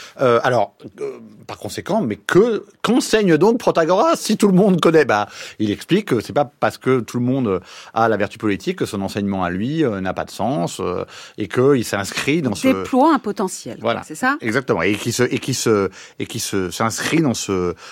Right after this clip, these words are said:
Speaker 1: euh, dans ce, dans ce contexte démocratique. Donc, pour revenir à la discussion qu'on avait avant l'extrait, il y a quand même des bonnes raisons de penser qu'il y a une forme de, de défense, euh, de la démocratie, ou qu'à tout le moins,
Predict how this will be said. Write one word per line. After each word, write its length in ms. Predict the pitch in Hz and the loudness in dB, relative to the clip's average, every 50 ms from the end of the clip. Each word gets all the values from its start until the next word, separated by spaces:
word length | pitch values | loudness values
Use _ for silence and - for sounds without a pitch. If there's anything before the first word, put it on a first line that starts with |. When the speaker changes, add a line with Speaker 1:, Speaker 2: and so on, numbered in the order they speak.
| - - - | -18 -8 -2
Speaker 1:
euh, 140 | - 107 101 | 0 0 0
dans 160 | 101 98 101 | 0 -2 -4
ce, 280 | 92 - - 101 95 92 | -4 -2 -2 0 0 0
dans 100 | 90 98 | 0 -2
ce 120 | 98 - 110 | -4 -4 -6
contexte 300 | - - 110 147 147 117 | -4 -2 0 0 2 2
démocratique. 460 | 120 120 117 110 123 113 - 117 101 | 2 0 0 0 -2 -4 -4 -6 -2
Donc, 180 | 110 120 110 92 | -2 -2 -2 -2
pour 380 | - - - 123 110 107 107 - - - - - - - | -8 -4 -4 -2 0 0 0 -2 -4 -12 -20 -20 -16 -8
revenir 400 | - 107 110 131 120 139 143 135 | -2 0 2 2 4 4 4 4
à 40 | 127 | 4
la 60 | 120 | 2
discussion 300 | 120 110 - - 123 127 | 0 -2 -4 -2 -4 -2
qu'on 140 | - 127 123 | 0 0 2
avait 200 | 120 117 117 120 | 2 2 4 2
avant 200 | 117 110 107 107 | 2 2 2 0
l'extrait, 480 | 101 95 - - - 147 156 143 - _ - - _ - | -2 -2 -6 -2 -2 0 0 0 -4 _ -20 -20 _ -4
il 40 | 110 | -2
y 40 | |
a 80 | 104 98 | -2 -2
quand 120 | - 107 | 0 -2
même 60 | 104 98 | -2 -2
des 80 | 98 | -2
bonnes 160 | 90 101 98 | -2 -2 -2
raisons 240 | 101 107 110 104 110 | 0 0 0 0 -2
de 80 | 104 85 | -4 -4
penser 320 | - 90 87 - - 92 | -6 -10 -10 -6 -8 -8
qu'il 160 | 90 - 92 | -6 -6 -6
y 80 | 87 85 | -4 -4
a 100 | 85 85 | -4 -4
une 280 | 82 82 85 85 90 - - _ _ _ _ _ _ _ _ _ _ _ - - | -6 -8 -10 -12 -14 -16 -20 _ _ _ _ _ _ _ _ _ _ _ -20 -14
forme 340 | - - 113 98 98 101 | -4 0 0 0 0 0
de, 320 | 92 90 87 87 85 82 - _ _ - - _ _ | -4 -4 -4 -4 -6 -8 -10 _ _ -20 -20 _ _
de 80 | - 87 | -14 -12
défense, 800 | 85 87 117 110 - - 123 127 123 110 - - - - - _ _ _ _ - - - _ _ - | -4 0 0 0 0 0 0 0 0 0 -2 -6 -10 -12 -14 _ _ _ _ -20 -20 -20 _ _ -4
euh, 400 | - 101 98 90 90 90 87 87 | -2 0 0 2 0 0 0 -2
de 80 | 87 95 | 0 0
la 100 | 95 95 | -2 0
démocratie, 540 | 90 92 90 98 95 - 101 98 - - 147 | 0 -2 -4 -4 -4 -2 -4 -4 0 0 0
ou 120 | 139 113 | 0 2
qu'à 160 | 101 123 113 | 2 0 -2
tout 200 | - - - 147 | -2 -2 0 2
le 120 | 135 135 127 | 4 4 4
moins, 400 | 127 127 127 127 131 135 151 | 4 4 4 4 4 2 0